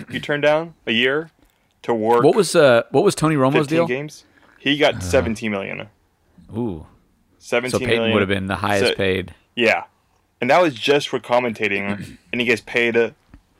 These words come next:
Speaker 1: as well for Peyton's Place or whatever the film breakdown
Speaker 3: Mm,
Speaker 1: he does
Speaker 3: mm-hmm.
Speaker 1: for, uh, E S P N on E S P N Plus, which
Speaker 3: Yeah.
Speaker 1: is pretty good, actually.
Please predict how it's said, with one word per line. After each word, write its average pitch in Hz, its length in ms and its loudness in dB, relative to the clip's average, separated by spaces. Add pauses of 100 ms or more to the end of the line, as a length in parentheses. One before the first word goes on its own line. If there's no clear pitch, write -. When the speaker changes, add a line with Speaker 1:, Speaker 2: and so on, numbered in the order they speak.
(140)
Speaker 1:
as 110 160 -2
well 113 280 4
for 113 140 -4
Peyton's 117 460 -4
Place 131 400 0
or 117 40 2
whatever 113 220 2
the 110 80 0
film 117 280 -2
breakdown 120 600 -2 (220)
Speaker 3:
Mm, 107 180 0
Speaker 1:
he 101 80 0
does 120 280 2
Speaker 3:
mm-hmm. 101 100 -2
Speaker 1:
for, 113 200 2
uh, 113 360 4
E 117 60 0
S 113 100 -4
P - 100 -6
N 127 160 2
on 117 160 0
E 117 60 -4
S 107 80 -8
P - 100 -8
N 113 80 -2
Plus, 120 360 -2 (260)
which - 120 -2
Speaker 3:
Yeah. 95 60 0
Speaker 1:
is 104 60 -6
pretty 127 160 0
good, 107 100 2
actually. 110 460 0